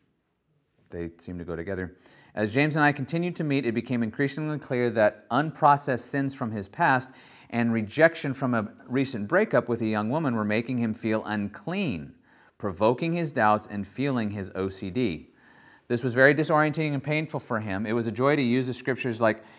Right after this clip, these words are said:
Hebrews nine fourteen to help James better understand how the gospel of grace connected with his inner and outer experience of uncleanness. He, quoting Hebrews nine fourteen, "How much more will the blood of Christ, who through the eternal Spirit offered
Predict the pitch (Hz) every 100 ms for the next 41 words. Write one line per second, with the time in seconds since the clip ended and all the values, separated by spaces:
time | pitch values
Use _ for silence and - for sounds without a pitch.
0 | _ 139 131 123 123 120 120 113 151 135
1 | 117 127 123 120 110 98 120 143 139 131
2 | 131 117 117 101 95 107 117 135 117 117
3 | 110 - 110 107 110 117 110 - 98 -
4 | - - - _ - 127 147 131 117 110
5 | 113 117 110 - 107 104 98 107 107 147
6 | 135 90 - - _ _ _ _ - -
7 | _ _ 98 90 - - - 101 98 98
8 | - - - 110 101 95 101 92 95 98
9 | 101 98 113 110 113 - 110 101 92 95
10 | 113 113 - 113 104 104 - - - -
11 | - - 123 120 127 110 104 - 120 113
12 | - 123 113 - - 110 113 110 101